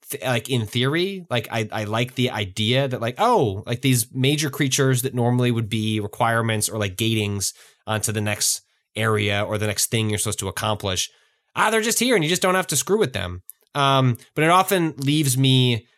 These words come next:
like, I think the combat is just okay. Um,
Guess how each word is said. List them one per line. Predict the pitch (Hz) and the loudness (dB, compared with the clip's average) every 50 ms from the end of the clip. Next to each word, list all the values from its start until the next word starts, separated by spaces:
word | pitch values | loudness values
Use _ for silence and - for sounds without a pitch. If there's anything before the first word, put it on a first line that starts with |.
| _ | _
like, | - 135 143 | -2 0 0
I | 139 | 2
think | 131 175 156 | 0 0 -2
the | 147 | 0
combat | - - 143 139 135 135 135 131 | -2 0 2 2 4 4 4 2
is | 120 | 2
just | 107 127 113 - - | 0 0 -2 -4 -4
okay. | 110 110 104 - - 110 107 107 110 110 110 110 - _ _ _ _ _ - | -4 -4 -4 -2 -2 -2 0 0 0 0 -2 -4 -8 _ _ _ _ _ -6
Um, | - 117 113 110 110 107 104 101 98 98 | -2 0 2 2 2 2 0 -2 -4 -6